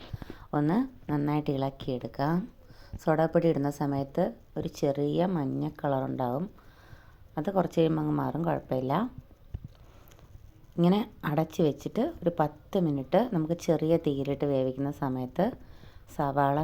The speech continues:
നന്നായിട്ട് വെന്ത് കുഴഞ്ഞ് കിട്ടും. ഇനി ആവശ്യമാണെങ്കിൽ നമുക്കൊരു തക്കാളി ചെറുതായിട്ട് കട്ട് ചെയ്ത് അതിൽ കൂടിയിട്ട്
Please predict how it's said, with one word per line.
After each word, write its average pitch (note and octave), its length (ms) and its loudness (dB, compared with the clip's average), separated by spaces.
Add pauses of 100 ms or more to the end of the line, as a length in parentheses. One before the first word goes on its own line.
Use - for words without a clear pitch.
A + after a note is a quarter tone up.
(120)
നന്നായിട്ട് C#3+ 680 0 (220)
വെന്ത് C#3 260 0 (120)
കുഴഞ്ഞ് C#3 440 0
കിട്ടും. D3 340 0 (1500)
ഇനി F3+ 120 4 (120)
ആവശ്യമാണെങ്കിൽ D#3 600 2
നമുക്കൊരു D3+ 300 0 (100)
തക്കാളി C#3+ 540 0 (160)
ചെറുതായിട്ട് D3 640 -2
കട്ട് C3+ 420 -4
ചെയ്ത് C#3+ 260 0 (800)
അതിൽ C#3+ 160 -6 (120)
കൂടിയിട്ട് C#3+ 440 0